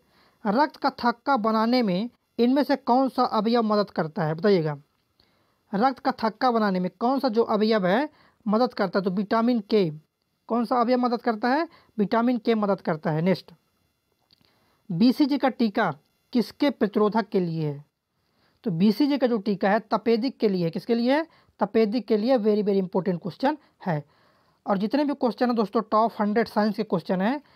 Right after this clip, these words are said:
एकदम इसको कंठस्थ कर लीजिए, क्योंकि देखिएगा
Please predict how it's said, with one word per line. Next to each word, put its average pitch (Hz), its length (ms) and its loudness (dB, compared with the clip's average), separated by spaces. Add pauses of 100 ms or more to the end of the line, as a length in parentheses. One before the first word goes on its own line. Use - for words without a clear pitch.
(240)
एकदम 233 220 -2
इसको 277 180 -2
कंठस्थ 262 520 -2
कर 233 140 -2
लीजिए, 196 240 -4
क्योंकि 247 240 -4
देखिएगा 262 440 0